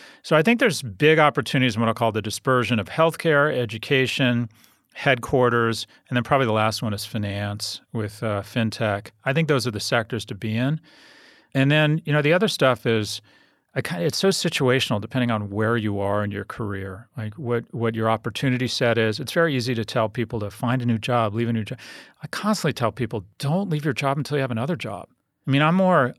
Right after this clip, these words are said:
I'm more like, uh, you know, the kind of your, your dad or your mom saying, "Okay, no, you, you know, th-, that company will get that mole removed. Just stay there until you find a better job." I think I'm a little bit more risk averse as I get older.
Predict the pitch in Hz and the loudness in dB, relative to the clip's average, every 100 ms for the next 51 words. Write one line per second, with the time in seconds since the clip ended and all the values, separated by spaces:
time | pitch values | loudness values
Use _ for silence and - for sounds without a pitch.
0 | - 151 156 170 156 135 - 143 127 110 | -4 0 2 2 2 0 -6 -6 -4 -2
1 | 110 113 - 139 - 143 131 117 113 220 | -4 -8 -8 -8 -4 -4 -4 -6 -10 -14
2 | 156 110 107 95 - 113 147 151 110 104 | -12 -10 -12 -10 -4 0 2 2 0 -2
3 | 107 127 117 98 98 120 110 110 135 - | -2 0 -2 -4 -8 -8 -6 -6 -8 -10
4 | 120 110 104 151 127 151 120 92 110 _ | -10 -10 -12 -6 -2 0 -2 -4 -12 _
5 | 127 127 147 120 113 110 139 127 131 127 | -12 -10 -8 -6 -6 -6 -10 -10 -6 -2
6 | 123 - 151 - 135 120 107 135 139 123 | -2 -2 -2 0 0 0 0 0 0 2
7 | 123 135 135 117 110 98 101 113 143 - | 2 2 2 2 0 -4 -8 -8 -8 -10
8 | - - - - 147 151 147 135 123 143 | -20 -16 -12 0 4 4 4 4 2 0
9 | 123 104 120 123 120 104 104 101 110 101 | 0 0 0 0 0 -2 -2 -4 -4 -4
10 | 104 104 143 127 113 117 127 117 113 107 | -6 -6 -4 -2 -2 0 0 0 -2 -2
11 | 101 113 - 110 104 101 - 110 107 107 | -2 -4 -4 -4 -4 -4 -6 -8 -6 -4
12 | 107 104 101 98 | -4 -4 -4 -6